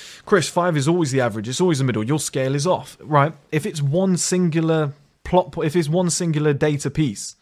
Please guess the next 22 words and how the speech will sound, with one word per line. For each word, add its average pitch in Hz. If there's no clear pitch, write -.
okay, 143
one 147
singular 143
chart, 123
one 151
to 143
ten, 151
five 147
has 143
to 139
be 139
the 127
middle. 101
It 139
has 156
to 123
be, 92
because 139
it's 143
just 139
one 139
thing. 135